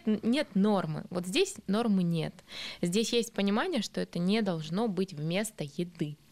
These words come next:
Ну, то есть не так, что я не пообедаю, но тортик съем.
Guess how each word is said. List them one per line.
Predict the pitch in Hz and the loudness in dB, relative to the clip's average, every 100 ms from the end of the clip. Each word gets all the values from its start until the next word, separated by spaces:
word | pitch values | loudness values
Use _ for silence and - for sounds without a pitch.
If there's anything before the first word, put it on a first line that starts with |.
| - | -2
Ну, | 233 | 0
то | 220 | 2
есть | 262 240 | 0 2
не | 262 | -2
так, | 262 302 240 - | 0 2 2 0
что | - 185 | -4 0
я | 208 | 2
не | 254 | 2
пообедаю, | 233 254 233 311 349 202 | 2 2 4 2 2 4
но | 208 240 | 2 4
тортик | 254 214 - 196 | 2 2 -2 -8
съем. | - 190 165 | -4 -2 -2